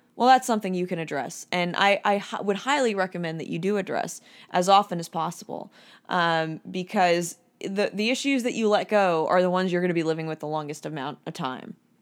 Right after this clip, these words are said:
Okay, so then there are other forms of aggression, too, that I wanna talk about before I close out essentially what is something anybody will experience with a dog at some point,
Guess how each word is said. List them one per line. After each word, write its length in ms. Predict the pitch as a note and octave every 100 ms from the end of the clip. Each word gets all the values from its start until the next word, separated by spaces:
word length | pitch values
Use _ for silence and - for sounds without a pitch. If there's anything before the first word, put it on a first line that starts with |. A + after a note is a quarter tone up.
| _ _ - -
Okay, 360 | C4 A3+ -
so 380 | F3+ B3 B3 A#3+
then 320 | A3+ C#4 C#4+ C4+
there 220 | A3 C#4 C#4+
are 560 | D4 E4 F4 E4+ - _ -
other 280 | G#3+ A3 A#3
forms 460 | - G3+ F#3+ F#3 -
of 120 | F3+
aggression, 520 | F3 D#3+ E3+ E3+ E3
too, 260 | - G#3 G3+
that 140 | F#3+
I 40 |
wanna 220 | F3+ F3 F3
talk 240 | E3+ E3+
about 420 | F3+ D3 C#3 -
before 640 | F3 F3+ F3+ F3 E3 E3 -
I 120 | E3+
close 400 | - F3+ E3+ E3
out 440 | D#3 D3+ D#3 D3+ _ _ _ _ _ -
essentially 600 | G3+ A3 A3 G#3+ G#3 F#3+ F3
what 360 | E3+ E3+ D#3 _
is 120 | F3+ F3+
something 380 | F#3 F3+ E3+
anybody 420 | - F3+ F3 D#3+ D#3
will 160 | D#3
experience 640 | D3 - - D#3 C#3+ C#3+
with 140 | D#3 C#3+
a 40 |
dog 240 | C#3+ C#3 B2+
at 100 | -
some 200 | D#3 D#3
point, 340 | D#3 B2+ -